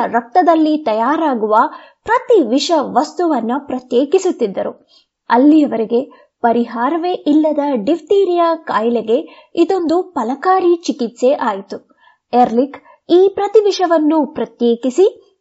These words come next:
ಚಿಕಿತ್ಸೆಗೆ ಹೊಂದುವ ರೀತಿಯಲ್ಲಿ ಹಗಲು ರಾತ್ರಿ ಶ್ರಮವಹಿಸಿ ಮಾರ್ಪಾಡು ಮಾಡಿದರು. ಹೀಗೆ ಮಾರ್ಪಡಿಸಿದ ಪ್ರತಿ ವಿಷವನ್ನು ಒಂದು ಪ್ರಮುಖ ರಾಸಾಯನಿಕ ಸಂಸ್ಥೆ ಬೃಹತ್ ಪ್ರಮಾಣದಲ್ಲಿ ಉತ್ಪಾದಿಸಿ ಎಲ್ಲೆಡೆ ಪ್ರಚಾರ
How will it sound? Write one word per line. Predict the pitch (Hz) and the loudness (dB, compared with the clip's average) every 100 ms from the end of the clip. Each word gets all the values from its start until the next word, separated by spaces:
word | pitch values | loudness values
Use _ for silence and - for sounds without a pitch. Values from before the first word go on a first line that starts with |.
| - | 0
ಚಿಕಿತ್ಸೆಗೆ | 480 605 587 392 339 | 4 4 2 -2 -2
ಹೊಂದುವ | 285 262 277 294 269 | -2 0 2 2 2
ರೀತಿಯಲ್ಲಿ | 220 233 247 262 226 220 302 - - _ | 0 -2 0 -2 -2 -2 -4 -6 -20 _
ಹಗಲು | - 339 370 330 311 226 | -2 2 4 6 4 2
ರಾತ್ರಿ | 202 233 311 339 - 302 | 0 2 2 0 0 0
ಶ್ರಮವಹಿಸಿ | 247 247 247 311 277 247 233 247 277 | -2 -4 -2 0 -2 -4 -4 -2 -2
ಮಾರ್ಪಾಡು | 349 208 220 - 214 285 | -2 -2 -2 -2 -2 -2
ಮಾಡಿದರು. | 277 226 233 - - _ _ _ _ | -4 -6 -10 -12 -16 _ _ _ _
ಹೀಗೆ | - 349 294 339 240 | 2 4 4 2 0
ಮಾರ್ಪಡಿಸಿದ | 214 233 480 554 466 392 302 285 | 0 0 0 -2 0 2 2 2
ಪ್ರತಿ | 214 247 320 403 | 0 -4 2 2
ವಿಷವನ್ನು | 277 254 214 202 208 311 - - | 2 -4 -6 -6 -6 -8 -10 -12
ಒಂದು | - 294 320 | -2 0 0
ಪ್ರಮುಖ | 294 311 494 587 392 | -2 -2 -2 0 0
ರಾಸಾಯನಿಕ | 247 240 269 302 440 427 | 2 2 0 -2 0 0
ಸಂಸ್ಥೆ | 285 233 208 - 269 - - - | -2 -6 -8 -2 -2 -4 -18 -6
ಬೃಹತ್ | 233 381 539 523 | -2 0 -2 -2
ಪ್ರಮಾಣದಲ್ಲಿ | 370 339 339 339 294 294 269 247 240 | 0 0 0 -2 -2 0 0 -2 -6
ಉತ್ಪಾದಿಸಿ | 254 - 226 214 - 320 320 - - - | -8 -6 -4 -6 -4 -6 -6 -20 -10 -2
ಎಲ್ಲೆಡೆ | 247 277 339 440 554 | 2 2 4 4 4
ಪ್ರಚಾರ | 311 302 311 | 2 -2 -4